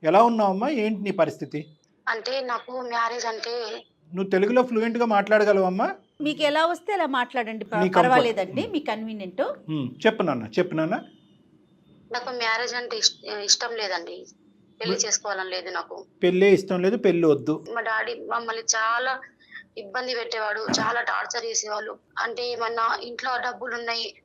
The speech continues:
Speaker 1: ఆ.
Speaker 2: తీసుకెళ్లిపోవడం,
Speaker 1: అయ్యయ్యో.
Speaker 2: ప్యాక్ ఆడడం, అట్లాంటి పనులు చేసి మమ్మల్ని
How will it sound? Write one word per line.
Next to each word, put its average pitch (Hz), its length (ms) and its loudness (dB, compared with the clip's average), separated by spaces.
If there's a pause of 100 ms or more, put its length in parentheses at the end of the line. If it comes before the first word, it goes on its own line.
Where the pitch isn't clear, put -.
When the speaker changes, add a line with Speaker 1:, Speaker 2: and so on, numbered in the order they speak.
Speaker 1:
ఆ. 156 60 -4
Speaker 2:
తీసుకెళ్లిపోవడం, 220 760 -6 (260)
Speaker 1:
అయ్యయ్యో. 170 380 -2
Speaker 2:
ప్యాక్ 233 260 -4
ఆడడం, 226 440 -2
అట్లాంటి 226 400 -4
పనులు 226 260 -6
చేసి 233 280 -8
మమ్మల్ని 226 500 -6